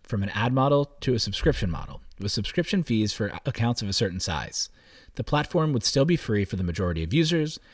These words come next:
but accounts over two hundred thousand followers, or even fifty thousand followers, should pay for the audience that Twitter provides them with. This is an idea that Galloway has been pushing for a while,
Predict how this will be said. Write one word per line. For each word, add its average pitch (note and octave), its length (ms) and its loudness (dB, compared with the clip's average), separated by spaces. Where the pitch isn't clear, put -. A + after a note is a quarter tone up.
but C3+ 100 2
accounts F3+ 300 0
over D3 140 0
two - 160 0
hundred F3+ 240 2
thousand B2+ 260 -2
followers, E2+ 640 -4
or A2 120 -4
even F2+ 160 -2
fifty G#3+ 240 2
thousand F#2+ 280 -2
followers, E2+ 520 -6
should - 200 -8
pay E3 180 2
for F3 120 -2
the D#3 120 2
audience F2+ 340 -2
that - 120 -8
Twitter F2+ 240 -4
provides F#2 360 -2
them D#2 100 -6
with. - 160 -12
This E3+ 140 2
is G#3 120 2
an G#3+ 60 6
idea G#2+ 340 6
that G2 160 -2
Galloway G2+ 340 4
has G#2+ 120 2
been F2 120 -4
pushing E2+ 300 0
for E2 140 -4
a D#2+ 60 -2
while, C#2+ 380 -6